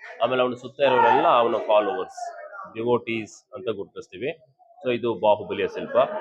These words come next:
ಜೈನ ಧರ್ಮದಲ್ಲಿ ಟೋಟಲ್ ಆಗಿ ಇಪ್ಪತ್ನಾಲ್ಕು ಜನ ತೀರ್ಥಂಕರು. ಮಹಾವೀರ, ಟ್ವೆಂಟಿ ಫೋರ್ತ್ ಪ್ರಾಫಿಟ್ಸ್. ನೀವು ಮಹಾವೀರ ಅಂತ ಗುರುತಿಸ್ಬೇಕಾದ್ರೆ ಪೀಠದ ಮುಂಭಾಗದಲ್ಲಿ ಸಿಂಹ ಇದೆ. So ಅದಿದ್ರೆ ಮಹಾವೀರ.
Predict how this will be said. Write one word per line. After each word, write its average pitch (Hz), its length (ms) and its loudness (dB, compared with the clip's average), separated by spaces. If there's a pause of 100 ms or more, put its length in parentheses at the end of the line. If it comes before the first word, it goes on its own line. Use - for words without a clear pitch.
(360)
ಜೈನ 165 260 4
ಧರ್ಮದಲ್ಲಿ 135 500 0
ಟೋಟಲ್ 131 400 0
ಆಗಿ 117 200 2
ಇಪ್ಪತ್ನಾಲ್ಕು 131 680 0
ಜನ 117 240 2 (120)
ತೀರ್ಥಂಕರು. 107 560 -2 (1120)
ಮಹಾವೀರ, 127 580 12 (1400)
ಟ್ವೆಂಟಿ 131 340 4
ಫೋರ್ತ್ 120 800 6
ಪ್ರಾಫಿಟ್ಸ್. 104 480 0 (920)
ನೀವು 139 180 8 (120)
ಮಹಾವೀರ 160 380 6
ಅಂತ 143 160 2
ಗುರುತಿಸ್ಬೇಕಾದ್ರೆ 127 840 2
ಪೀಠದ 139 400 0
ಮುಂಭಾಗದಲ್ಲಿ 123 760 0
ಸಿಂಹ 117 260 -4
ಇದೆ. 101 260 0 (720)
So 123 100 0
ಅದಿದ್ರೆ 127 280 0
ಮಹಾವೀರ. 101 520 0